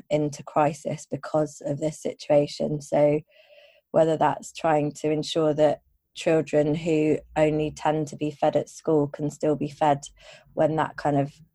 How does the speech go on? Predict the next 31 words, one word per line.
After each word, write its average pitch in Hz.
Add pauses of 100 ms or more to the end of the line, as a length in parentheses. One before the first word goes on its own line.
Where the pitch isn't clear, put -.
infrastructure 151 (220)
is 143
closed, 143 (560)
um, 147 (120)
to 151
obviously 151
food 151
banks, 139
baby 151
banks, 147
but, - (100)
but 156
the -
people 165
who 165
are 151
getting, 151 (420)
who 180
are 170
trying 180
to 165
meet 165
those 147
very 151
basic 147
needs 147
for -
some 147
of 143
the 143
most, 143